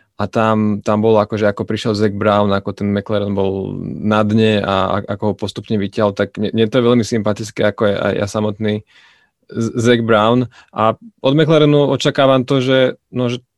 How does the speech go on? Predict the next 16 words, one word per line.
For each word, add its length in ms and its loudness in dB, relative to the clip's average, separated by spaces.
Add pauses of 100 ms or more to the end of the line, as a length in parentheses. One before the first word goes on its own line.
(140)
že 160 -6
znova 480 -2
ten, 320 -4
ten 240 -2
boj 160 -2
o 20 -4
tretie 300 -6
miesto 640 -2
s, 160 -8
s 240 -4
Al-, 240 0
Al-, 240 0
s 80 -12
Alpinom, 560 -2
kde 160 -4
máme, 400 -4